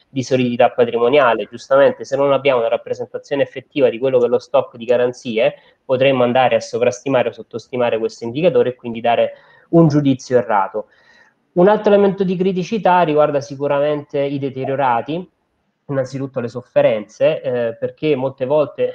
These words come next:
queste sofferenze vengono gestite fuori bilancio e quindi non riusciamo a capire se effettivamente gli accantonamenti effettuati dal Confidi sono in grado di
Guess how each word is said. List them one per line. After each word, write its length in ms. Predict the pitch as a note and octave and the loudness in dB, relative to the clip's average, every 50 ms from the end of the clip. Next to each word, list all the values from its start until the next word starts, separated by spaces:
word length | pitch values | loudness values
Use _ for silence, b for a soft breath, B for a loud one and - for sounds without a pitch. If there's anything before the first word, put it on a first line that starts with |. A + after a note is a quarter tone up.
| - C3 - | -8 -12 -10
queste 240 | - B2+ - - C3 | -10 -12 -12 -12 -14
sofferenze 680 | - F2 - - _ C3+ C#3+ D#3+ D#3 C3+ B2 - C3 B2+ | -14 -14 -16 -4 _ 0 2 2 2 0 0 0 0 2
vengono 280 | B2 B2 B2 B2 B2 | 2 2 4 2 2
gestite 580 | B2 B2 B2+ - - - - E3+ C#3+ - - _ _ | 2 0 -4 -10 -10 -8 -6 -4 -4 -6 -8 _ _
fuori 240 | _ B2 A#2+ A#2 A#2+ | _ -8 -6 -6 -6
bilancio 640 | C3 D#3 E3 E3+ E3 D3+ C3 A#2 - - - G#2+ G#2+ | -6 -2 0 0 2 2 0 -2 -6 -8 -10 -8 -8
e 120 | - A#2 | -10 -12
quindi 420 | _ - C#3 C#3 B2+ A#2 A#2+ A2+ G#2 b b _ _ _ _ | _ -8 -6 -6 -6 -6 -8 -10 -10 b b _ _ _ _
non 160 | - C#3+ D#3+ | 0 2 2
riusciamo 420 | D#3+ F3+ E3+ - - F#3 E3+ E3+ E3 | 4 2 0 0 0 0 2 2 2
a 60 | E3 | 0
capire 380 | - D#3 D#3 F#3 G#3 F3+ D3+ C#3 | 0 0 2 4 4 4 4 4
se 140 | - - | 2 0
effettivamente 1000 | E3 E3 - D#3 D3 D3+ - D3+ D3 D3 D#3+ F3+ E3+ C#3+ B2+ A#2+ A#2+ - B2 A#2 | -2 0 0 -4 -6 -4 -2 0 0 2 2 2 2 2 0 -2 -4 -4 -4 -4
gli 100 | A#2+ C3 D3 | 0 0 0
accantonamenti 960 | C#3+ - - - D3+ D3 D3 C#3+ - D3 D3 D3 D3+ F3 F3 D#3 C3 B2 - | -2 -2 -2 0 0 0 0 -2 -4 -2 0 0 2 4 2 2 2 -2 -6
effettuati 580 | C3 - _ C#3 B2+ - _ D3 D3+ D3+ C#3 C3 | -12 -10 _ -10 -10 -6 _ 0 2 2 2 0
dal 200 | B2+ B2 A#2+ - | 0 -2 -2 -2
Confidi 520 | - E3+ D#3 - - - C3 C3 B2+ A#2+ - | -4 -8 -8 -8 -8 -8 -6 -6 -6 -8 -8
sono 200 | - - B2 B2+ | -6 -4 -4 -2
in 80 | C3 | -2
grado 320 | C3 C3 C3 C3 B2+ A#2+ A#2 | 0 2 2 2 2 0 0
di 260 | B2 C#3 C3+ - | -2 -2 -2 -4